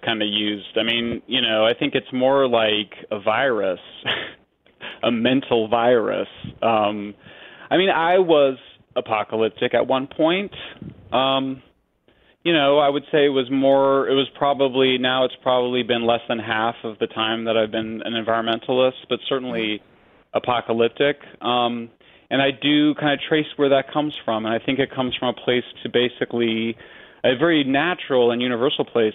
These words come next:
which is to put oneself at the center of a larger story and to have some meaning with it, where also there's a new morality, you know, don't use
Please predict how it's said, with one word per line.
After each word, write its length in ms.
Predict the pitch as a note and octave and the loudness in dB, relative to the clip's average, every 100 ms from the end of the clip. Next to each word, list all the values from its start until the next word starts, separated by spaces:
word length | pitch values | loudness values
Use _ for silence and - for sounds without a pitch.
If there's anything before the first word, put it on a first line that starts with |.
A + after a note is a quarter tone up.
| - | -4
which 160 | - | -6
is 80 | A2+ - | -8 -8
to 60 | |
put 200 | - C3+ | -4 -2
oneself 440 | A#2+ A#2 - A#2 A2 | -2 -6 -2 -2 -2
at 100 | - | -6
the 80 | A#2+ - | -8 -6
center 280 | A#2 A2+ G#2+ | -4 -2 0
of 140 | A2 | 0
a 120 | G#2+ G#2 | 0 0
larger 440 | A2 A2 G#2+ G2+ - | 2 0 -2 -8 -8
story 600 | - A2+ A#2+ C3+ D#3 E3+ - _ - _ _ _ | -4 -2 0 0 -4 -6 -14 _ -20 _ _ _
and 240 | A#2 A#2 A2+ | -4 -2 0
to 100 | A2 | 0
have 200 | A#2+ G#2+ - | 0 -4 -4
some 220 | B2 A2+ | -4 -2
meaning 400 | A#2+ C3 C#3+ D3+ | -2 0 0 0
with 180 | D3+ - | 0 2
it, 200 | D#3+ D#3 - - - - _ | 0 0 -6 -20 -20 -20 _
where 120 | A#2+ | 2
also 280 | B2+ B2+ C3 | 2 2 0
there's 180 | B2 G#2+ | 0 0
a 60 | |
new 200 | A#2 B2 | -2 0
morality, 880 | B2 A2 G#2+ A2+ A#2 G#2+ F#2+ F2 G2 _ | 0 2 0 2 2 2 -2 -12 -16 _
you 160 | - A2 | -10 -6
know, 320 | G#2 G#2 G#2 | -4 -4 -4
don't 220 | G#2 A#2+ | -4 -4
use 140 | A2+ | -4